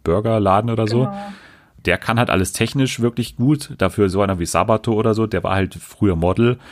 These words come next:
Speaker 1: und ist eher so reingerutscht in das Ganze und ist halt wirklich eher der Künstler und kann halt diese handwerklichen Sachen gar nicht. Also solche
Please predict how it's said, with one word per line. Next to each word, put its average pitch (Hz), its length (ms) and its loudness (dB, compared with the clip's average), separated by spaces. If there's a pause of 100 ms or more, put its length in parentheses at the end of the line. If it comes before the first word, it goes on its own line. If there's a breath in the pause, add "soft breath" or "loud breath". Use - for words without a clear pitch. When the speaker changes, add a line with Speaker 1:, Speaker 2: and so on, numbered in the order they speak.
(140 loud breath)
Speaker 1:
und 95 120 -6
ist 80 160 -10
eher 98 180 2
so 107 180 2
reingerutscht 92 720 0
in 82 60 -2
das 80 160 -4
Ganze 85 280 -2
und 73 80 -2
ist 82 140 0
halt 85 120 -2
wirklich 92 260 -2
eher 92 100 2
der 85 140 0
Künstler 101 560 0 (420 loud breath)
und 85 220 -4
kann 90 200 -2
halt 90 200 0
diese 87 180 0
handwerklichen 90 540 0
Sachen 78 220 -4
gar - 180 -8
nicht. 76 160 -6
Also 78 120 -4
solche 92 220 0